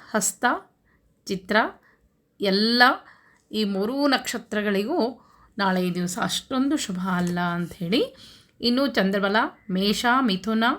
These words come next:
ಕರ್ಕ, ತುಲಾ, ವೃಶ್ಚಿಕ ಮತ್ತು ಕುಂಭರಾಶಿಯವರಿಗೆ ಚಂದ್ರಬಲ ಅದ. ರಾತ್ರಿ ಹನ್ನೊಂದರ ನಂತರ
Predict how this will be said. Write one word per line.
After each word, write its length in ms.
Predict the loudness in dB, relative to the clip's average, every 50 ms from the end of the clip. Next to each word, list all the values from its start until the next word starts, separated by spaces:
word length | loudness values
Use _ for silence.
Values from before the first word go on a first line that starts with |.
| -2 -2
ಕರ್ಕ, 360 | -2 -2 -2 -4 -10 _ 2 2 2 2 0 -8 -18 -20 _ _ _ _
ತುಲಾ, 580 | _ -2 4 6 8 8 6 4 -2 -12 _ _ _ _
ವೃಶ್ಚಿಕ 440 | -8 -6 -6 -6 -4 -6 -6 -6 -4 -6 -6 -6 -6
ಮತ್ತು 540 | -8 -8 -8 -6 -4 -4 -4 -4 -6 -12 _ _
ಕುಂಭರಾಶಿಯವರಿಗೆ 880 | -2 2 2 2 2 2 0 -2 -2 -2 -2 -2 -2 -2 -4 -4 -4
ಚಂದ್ರಬಲ 440 | -4 -2 -2 0 0 0 0 2 2
ಅದ. 220 | 2 2 2 2 2 0 0 -2 -6 _ -20 -20 -20 -20 _ _ _ _ _ _ -20 -20 -20 -20 -20 _ -20 -20 -20 -12 -6
ರಾತ್ರಿ 560 | 0 2 4 4 4 2 0 -2 0 0 0
ಹನ್ನೊಂದರ 560 | 0 0 -2 0 0 0 0 0 0 0 0 0
ನಂತರ 360 | 0 0 0 0 0 2 4